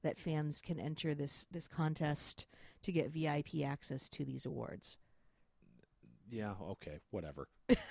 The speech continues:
Speaker 2: Yeah, it's that kind of cross-branding synergy that really gets you a gig at M T V these days.
Speaker 1: <laughs>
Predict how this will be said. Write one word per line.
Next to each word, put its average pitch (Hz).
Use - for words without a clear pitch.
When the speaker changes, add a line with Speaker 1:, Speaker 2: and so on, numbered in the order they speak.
Speaker 2:
Yeah, 127
it's 123
that 123
kind 123
of -
cross-branding 123
synergy 87
that 82
really 127
gets 120
you 104
a -
gig 101
at 87
M 92
T 98
V 82
these 82
days. -
Speaker 1:
<laughs> -